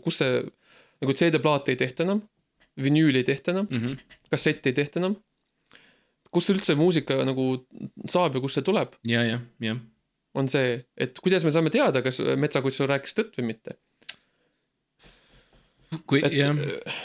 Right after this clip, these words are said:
Speaker 1: see tekitas rahvas jälle sellist nagu väga suurt meelehärmi, et noh, me tahame uskuda sinna, on ju, me-, äh, äh,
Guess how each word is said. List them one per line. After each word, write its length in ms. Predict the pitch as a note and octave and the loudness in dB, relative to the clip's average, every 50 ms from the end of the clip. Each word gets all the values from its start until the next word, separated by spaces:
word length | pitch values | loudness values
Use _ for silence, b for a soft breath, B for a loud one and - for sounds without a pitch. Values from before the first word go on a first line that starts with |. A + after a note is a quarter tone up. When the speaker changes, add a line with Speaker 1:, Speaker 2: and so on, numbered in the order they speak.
| B B | B B
Speaker 1:
see 240 | B C#3+ C#3 C3 F3 D#3 | B -6 0 0 2 4
tekitas 360 | F3 F#3 - G#3+ - D#3 - - | 4 2 2 0 -2 -6 -8 -2
rahvas 400 | - D3 E3+ F#3+ - - D3+ C3 D3+ | 0 2 2 2 0 0 0 0 2
jälle 160 | D#3+ E3+ D3+ | 2 2 0
sellist 300 | C3+ C#3 C3+ C3 - - | 0 -2 -2 -4 -4 -4
nagu 160 | C3+ B2 C3 B2 | -4 -2 0 0
väga 160 | D3 F#3 G#3 | 0 0 0
suurt 200 | - - B2 - D3+ | 0 -2 -2 0 2
meelehärmi, 600 | F3 A#3 A#3+ D3+ B2 B2 B2 B2+ B2 B2+ A#2+ A#2+ | 2 2 2 2 0 0 -2 -2 -2 -2 -4 -4
et 60 | A#2+ - | -6 -6
noh, 140 | - C#3 - | -8 -10 -10
me 160 | _ - C3 | _ -4 0
tahame 240 | E3 G#3+ B3+ C4 G#3+ | 2 2 4 4 4
uskuda 320 | E3+ B3 - - - B2 B2 | 4 2 2 0 -2 -2 -2
sinna, 220 | - B2 B2 A#2 | -2 -4 -4 -4
on 140 | A2+ A2+ A2+ A2+ | -4 -4 -4 -6
ju, 60 | A2 - _ - | -8 -8 _ -4
me-, 120 | C3+ C3+ | -4 -4
äh, 280 | - - C3+ B2+ B2 B2 - - B2 B2 B2 B2 A#2+ | -2 -2 0 0 0 0 0 0 0 2 2 0 0
äh, 60 | A#2+ | -2